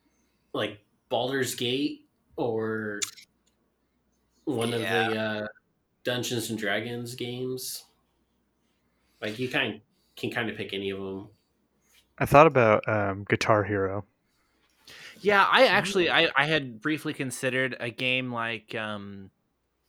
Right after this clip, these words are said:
Speaker 4: uh, Dance Dance Revolution or some-, like, something that would get me active and moving. And then I was like, "Wait, I'm on a desert island. I'll probably not have much food, and I don't really
Speaker 3: <laughs>
Speaker 4: need to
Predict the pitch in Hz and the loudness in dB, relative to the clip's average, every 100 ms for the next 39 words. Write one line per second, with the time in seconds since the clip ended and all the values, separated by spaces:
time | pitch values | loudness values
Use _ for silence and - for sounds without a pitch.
0 | _ _ - 120 107 101 95 90 92 95 | _ _ -8 -4 -4 -4 -6 -6 -8 -10
1 | 92 95 113 113 - 117 107 117 110 98 | -12 -10 -4 -4 -4 -6 -4 -4 -4 -8
2 | 104 117 117 113 127 107 131 117 147 147 | -8 -6 -6 -4 -6 -6 -4 -2 -2 -2
3 | 139 123 107 120 - 117 - - - 110 | -2 -4 -4 -6 -4 -6 -8 -6 2 2
4 | - 113 110 98 104 120 117 120 127 131 | 0 -6 -6 -6 -4 -4 -2 0 0 0
5 | 135 156 110 120 147 165 143 143 123 113 | 0 0 0 -2 0 0 0 -2 -2 0
6 | 120 113 98 - 113 - 123 131 135 127 | 0 -2 -6 -4 -4 0 0 2 -2 0
7 | 117 - 123 120 123 - 123 123 139 - | 0 0 0 0 -2 -4 -2 0 0 -4
8 | - - - 139 143 - 127 135 123 170 | -20 -20 -6 -2 8 10 10 6 4 4
9 | 123 127 127 - 135 | 6 0 0 0 0